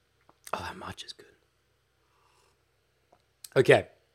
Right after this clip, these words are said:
So, he's asked, Kev with the five dollar super chat is asking about Tai Chi. "Yeah, made that a few years ago. How do I feel about it now?" So, uh, still on the gram.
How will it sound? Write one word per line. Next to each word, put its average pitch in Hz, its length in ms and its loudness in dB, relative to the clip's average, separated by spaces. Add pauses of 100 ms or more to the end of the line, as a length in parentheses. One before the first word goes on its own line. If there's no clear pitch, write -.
(1300)
So, 135 360 2 (360)
he's 151 140 6
asked, 175 240 8
Kev 180 540 6
with 160 100 2
the 139 80 -2
five 160 220 8
dollar 151 140 10
super 151 220 6
chat 135 280 8
is 131 140 6
asking 139 280 6
about 127 200 4
Tai 117 180 2
Chi. 113 280 2 (1300)
"Yeah, 147 140 6
made 165 160 8
that 214 100 8
a 175 60 6
few 175 120 4
years 160 180 8
ago. 131 160 4
How 123 100 8
do 135 80 10
I - 20 4
feel 151 160 8
about 123 180 8
it 110 60 2
now?" 117 220 2 (260)
So, 165 300 10
uh, 151 340 12 (100)
still 202 280 6
on 214 80 6
the 170 60 8
gram. 139 420 4